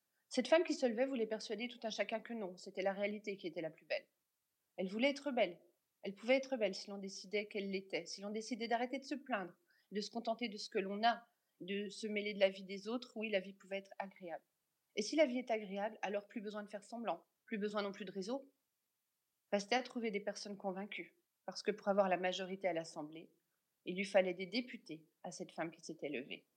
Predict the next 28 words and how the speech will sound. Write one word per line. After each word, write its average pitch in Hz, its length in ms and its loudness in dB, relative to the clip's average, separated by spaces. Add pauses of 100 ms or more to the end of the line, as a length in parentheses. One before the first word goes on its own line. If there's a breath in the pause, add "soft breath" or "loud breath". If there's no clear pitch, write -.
(340)
Elle 214 120 8
a 240 60 6
commencé 311 360 0
à 302 60 4
rallier 254 260 -2
à 254 60 -2
sa 247 180 -8
cause 262 220 -8
des 269 100 -12
députés 226 340 -10
parents, 240 380 0 (200)
qui 226 80 -6
n'en 214 140 -2
pouvaient 220 160 -4
plus 277 180 -2
de - 60 -4
voir 196 160 6
leur 196 100 -12
progéniture, 233 800 -2
le 208 100 -4
menton 190 300 -6
baissé 208 500 -4
et 185 80 0
les 185 140 -6
pouces - 280 -10
adolescents 190 500 -2
déjà 185 320 0
artriteux. - 580 -8